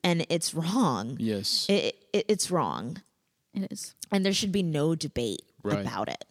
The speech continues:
Speaker 2: Yeah.
Speaker 1: But, you know.
Speaker 2: No debate at all. It's just right in front of our eyes. There's no confusion about it. Like,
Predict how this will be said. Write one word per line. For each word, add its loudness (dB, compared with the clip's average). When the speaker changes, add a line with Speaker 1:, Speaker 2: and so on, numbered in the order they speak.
Speaker 2:
Yeah. -10
Speaker 1:
But, -6
you -4
know. 2
Speaker 2:
No 8
debate 6
at 4
all. 2
It's 0
just 0
right 4
in 4
front 0
of -2
our 2
eyes. 0
There's 0
no 4
confusion 0
about 0
it. -4
Like, -2